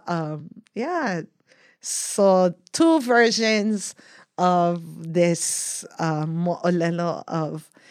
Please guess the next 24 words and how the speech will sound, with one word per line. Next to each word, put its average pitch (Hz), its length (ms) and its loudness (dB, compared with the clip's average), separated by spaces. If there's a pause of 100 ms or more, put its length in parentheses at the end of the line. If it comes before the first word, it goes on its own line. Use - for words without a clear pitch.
(240)
Makani 202 500 4
Halulu, 208 800 4
also 170 280 0
known 180 280 2
as 156 420 -4
Halulu, 190 680 0 (440)
the 156 100 0
legendary 170 720 4
bird 160 320 2
of 147 340 -4
Puna. 160 460 -2 (640)
You 208 120 6
know, 202 140 10
to 214 160 2
me, 233 200 8
I 165 120 6
think 214 380 0
he's 190 300 0
a, 156 520 0
you 170 240 2
know, 151 280 -2 (360)
a 170 60 2
phoenix. - 880 0 (360)
Yeah, 160 340 2